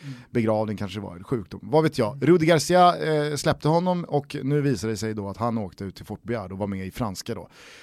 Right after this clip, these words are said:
Speaker 2: Fångarna på fortet. Nu är inte Garcia kvar, men jag kan tänka mig att Adil Rami, han går inte in i säsongen nitton tjugo med en sån här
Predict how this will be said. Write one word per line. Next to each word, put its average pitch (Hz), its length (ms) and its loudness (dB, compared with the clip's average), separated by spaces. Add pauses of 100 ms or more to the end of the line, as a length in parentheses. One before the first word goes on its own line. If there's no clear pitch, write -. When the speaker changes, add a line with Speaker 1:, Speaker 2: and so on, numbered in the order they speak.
(100)
Speaker 2:
Fångarna 131 340 4
på 135 120 -4
fortet. - 560 4
Nu 170 100 6
är 220 40 10
inte 175 140 6
Garcia 147 300 6
kvar, 156 500 8
men 165 360 4
jag 143 120 0
kan 143 160 0
tänka 175 500 2
mig 175 100 2
att 143 120 0
Adil 139 300 4
Rami, 151 320 4
han 135 100 4
går 156 100 4
inte 160 180 -2
in 175 180 -2
i 151 40 0
säsongen 123 380 2
nitton 117 300 -2
tjugo 139 300 0
med 107 100 -2
en 98 60 -4
sån 101 100 -2
här 85 80 -8